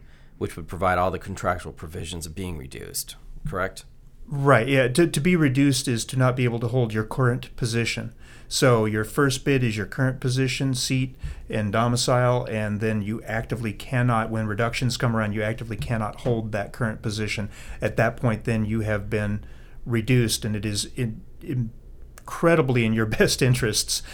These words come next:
Speaker 2: to have, uh, we always call it, you know, a will on file. How do you want to be handled in that regard?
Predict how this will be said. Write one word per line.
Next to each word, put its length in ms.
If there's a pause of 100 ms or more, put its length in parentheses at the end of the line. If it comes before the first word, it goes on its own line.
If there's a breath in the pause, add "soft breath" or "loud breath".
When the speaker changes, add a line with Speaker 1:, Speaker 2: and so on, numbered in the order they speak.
(160 loud breath)
Speaker 2:
to 100
have, 420
uh, 220
we 160
always 380 (160)
call 280
it, 140
you 80
know, 200
a 200
will 260
on 160
file. 440 (220 loud breath)
How 200
do 120
you 140
want 260
to 60
be 180
handled 440
in 100
that 240
regard? 480